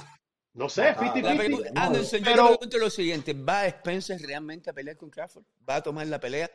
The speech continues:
Speaker 3: ¿Es la próxima pelea que, que vamos a ver en los
Speaker 2: No,
Speaker 3: welterweights?
Speaker 2: no, yo no, yo no ten-, yo no tengo duda que, que eso es lo que quiere Spence. Yo de eso no tengo ninguna
Speaker 1: Ujú.
Speaker 2: duda.
Speaker 1: Y
Speaker 2: Yo no,
Speaker 1: Crawford
Speaker 2: no tengo
Speaker 1: también.
Speaker 2: ninguna duda. Pero el, pero ese es el problema. A, a, desde el punto de vista que yo lo veo,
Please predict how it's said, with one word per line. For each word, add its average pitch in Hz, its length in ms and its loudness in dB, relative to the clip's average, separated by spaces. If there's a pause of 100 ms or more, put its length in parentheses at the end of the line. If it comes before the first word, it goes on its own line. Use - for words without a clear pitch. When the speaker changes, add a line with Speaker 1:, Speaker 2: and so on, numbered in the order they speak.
(120)
Speaker 3:
¿Es 151 100 -4
la 147 180 -4
próxima 139 460 -8
pelea 135 260 -6
que, 123 220 -8
que 120 120 -10
vamos 123 260 -8
a 107 40 -10
ver 127 220 -8 (320)
en 123 120 -8
los 110 100 -6
Speaker 2:
No, 113 60 -8
Speaker 3:
welterweights? 135 440 2
Speaker 2:
no, 175 240 0
yo 120 100 -2
no, 135 400 0
yo 131 100 -2
no 147 120 2
ten-, 156 200 0
yo - 140 -4
no 143 140 0
tengo 165 320 0
duda 160 400 2
que, 110 240 -4
que - 260 -6 (140)
eso 147 200 -2
es 147 40 -2
lo 127 80 -2
que 98 100 -10
quiere 104 180 -6
Spence. - 360 -16
Yo 123 300 -4
de 135 100 0
eso 147 140 -2
no 120 100 -6
tengo 127 220 -8
ninguna 110 320 -4
Speaker 1:
Ujú. 104 100 -6
Speaker 2:
duda. - 160 -14 (560)
Speaker 1:
Y - 60 -6
Speaker 2:
Yo - 40 0
no, 156 60 6
Speaker 1:
Crawford 220 240 4
Speaker 2:
no 226 60 0
tengo 127 100 0
Speaker 1:
también. 123 200 -2
Speaker 2:
ninguna 107 180 -4
duda. 95 260 -8 (1080)
Pero 143 520 6
el, 135 280 -2
pero 135 280 0
ese 214 220 0
es 202 60 4
el 202 80 -4
problema. 165 360 0
A, 127 180 -6 (180)
a, - 220 -14
desde 143 260 2
el 143 260 2
punto 214 200 2
de 220 60 6
vista 220 160 2
que 180 80 -6
yo 185 80 -2
lo 180 140 -2
veo, 175 400 -4